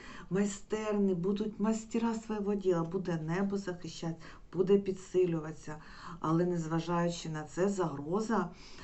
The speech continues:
завтра в Україні є, постріли, страху і даже можуть бути жертви.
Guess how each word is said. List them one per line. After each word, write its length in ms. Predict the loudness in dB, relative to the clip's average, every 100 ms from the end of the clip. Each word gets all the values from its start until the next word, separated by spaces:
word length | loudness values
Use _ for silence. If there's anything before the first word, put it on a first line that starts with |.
| -4
завтра 560 | 0 2 4 2 2 -2
в 80 | -2
Україні 720 | 0 0 2 2 0 -2 -2
є, 380 | -2 2 2 2 0 -4
постріли, 560 | 2 4 4 2 2
страху 600 | 0 -2 -4 -4 -4 -4 -4 -12 -12
і 60 | -6
даже 320 | 0 0 0
можуть 420 | -2 -2 0 0
бути 220 | -2 -4 -4
жертви. 580 | -4 -4 -6 -10 -12